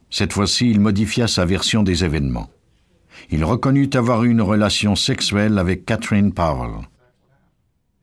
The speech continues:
Il avait passé du temps avec elle au cours d'une soirée, puis était parti pour une heure. Lorsqu'il était revenu,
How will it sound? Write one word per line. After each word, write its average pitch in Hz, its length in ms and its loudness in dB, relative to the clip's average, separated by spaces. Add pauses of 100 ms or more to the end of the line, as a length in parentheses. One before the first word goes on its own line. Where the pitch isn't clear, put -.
(1900)
Il 101 140 2
avait 131 160 2
passé 147 280 -2
du 139 160 0
temps 135 160 0
avec 110 260 0
elle 117 160 2
au 107 80 0
cours 98 200 0
d'une 85 180 0
soirée, 82 460 -2 (280)
puis 123 200 2
était 123 180 0
parti 127 340 -2
pour 104 240 0
une 71 140 0
heure. 55 300 -8 (920)
Lorsqu'il 107 400 0
était 127 180 0
revenu, 107 460 0